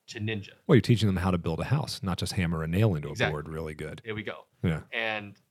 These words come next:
Speaker 1: and this, and this would apply to any level where someone's just beginning, or it would apply to, let's say, a freak, a, let's say, a freak athlete too.
Speaker 2: Well,
Speaker 1: The
Speaker 2: as
Speaker 1: way
Speaker 2: a,
Speaker 1: that I
Speaker 2: as a
Speaker 1: say
Speaker 2: trainer, then you have to, like,
Speaker 1: Right?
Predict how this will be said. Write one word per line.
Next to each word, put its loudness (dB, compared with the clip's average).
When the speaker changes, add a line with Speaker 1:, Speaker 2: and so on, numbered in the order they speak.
Speaker 1:
and -4
this, -8
and -10
this -10
would -8
apply 0
to -8
any -8
level -14
where -14
someone's -14
just -14
beginning, -10
or 0
it -2
would -2
apply 4
to, -12
let's -12
say, -12
a -12
freak, -16
a, -16
let's -20
say, -16
a -18
freak -8
athlete -12
too. -10
Speaker 2:
Well, 8
Speaker 1:
The 6
Speaker 2:
as 8
Speaker 1:
way 4
Speaker 2:
a, 6
Speaker 1:
that 2
I 0
Speaker 2:
as 6
a 4
Speaker 1:
say -2
Speaker 2:
trainer, 6
then 0
you 4
have 4
to, -4
like, -2
Speaker 1:
Right? -6